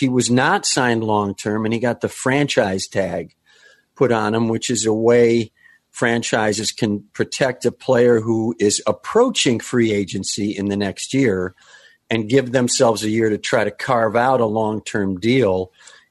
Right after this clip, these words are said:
Uh, Dak didn't take the deal, and, uh,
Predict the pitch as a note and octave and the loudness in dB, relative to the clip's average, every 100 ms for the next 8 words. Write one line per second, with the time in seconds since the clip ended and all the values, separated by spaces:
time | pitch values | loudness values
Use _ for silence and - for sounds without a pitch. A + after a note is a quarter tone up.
0 | _ G#2 G2 G2 F2+ A2+ B2 B2 A#2 G#2 | _ 0 0 0 2 2 2 0 -2 -2
1 | G2 - D#3+ E3 - F#2+ G2 F#2+ E2 E2 | -4 0 0 0 -4 -4 -2 -2 -4 -6
2 | F#2+ _ _ _ _ _ - G#2 G#2 G2+ | -12 _ _ _ _ _ -4 -2 0 0
3 | G2+ G2 F#2 F#2 F#2 | 0 0 0 -2 -4